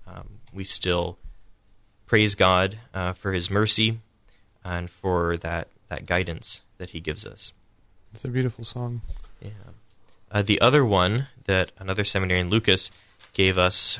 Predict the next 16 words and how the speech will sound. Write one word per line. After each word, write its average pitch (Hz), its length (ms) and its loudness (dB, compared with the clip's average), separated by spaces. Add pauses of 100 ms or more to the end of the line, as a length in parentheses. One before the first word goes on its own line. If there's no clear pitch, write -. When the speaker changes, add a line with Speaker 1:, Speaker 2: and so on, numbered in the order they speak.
Speaker 1:
uh, 92 320 2
that 95 140 0
was 98 160 2
written 98 240 2
by, 90 380 2 (640)
uh, - 200 -10 (100)
Saint 95 300 -4
John 92 240 2
Henry 90 360 -2
Newman 95 480 2
is 92 260 0
called 98 320 2
"Praise 135 520 4
to - 140 -6
the 95 80 2
Holiest 110 720 0